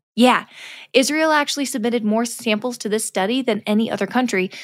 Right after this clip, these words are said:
taking up nearly ten percent of the sample size. Because of the rich selection sent over, Chen and team were able to figure out that around eight thousand years ago, domesticated Israeli grapes were crossbred with some wild Turkish grapes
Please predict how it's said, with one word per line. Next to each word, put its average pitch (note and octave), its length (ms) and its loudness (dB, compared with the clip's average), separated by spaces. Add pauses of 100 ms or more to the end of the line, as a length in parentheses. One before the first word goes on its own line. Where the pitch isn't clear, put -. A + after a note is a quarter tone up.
(140)
taking D4+ 280 0
up A#3+ 80 0
nearly B3 300 4
ten A#3+ 260 2
percent G#3+ 340 -4
of E3+ 100 -8
the - 60 -12
sample B3+ 340 0
size. - 460 -6 (500)
Because D#4 240 6
of F4 100 0
the C#4+ 120 2
rich B3 220 0
selection G#3 440 0
sent F#3 220 -4
over, A3 340 -2 (100)
Chen C4+ 220 2
and D4+ 140 -2
team B3+ 180 0
were A3+ 120 4
able G#3 180 2
to A3+ 100 -4
figure G3+ 300 -2
out A3 200 2
that G3 120 -2
around B3+ 400 -2 (100)
eight D4 260 -4
thousand A#3 360 2
years E3+ 200 -2
ago, G3+ 260 -2 (360)
domesticated C#4 760 2
Israeli G#3 440 2
grapes G3+ 420 -2
were G3 100 -4
crossbred B3+ 560 -2
with A3 160 -4
some G3+ 160 -2
wild F3 300 -2
Turkish F4+ 400 -4
grapes - 360 -4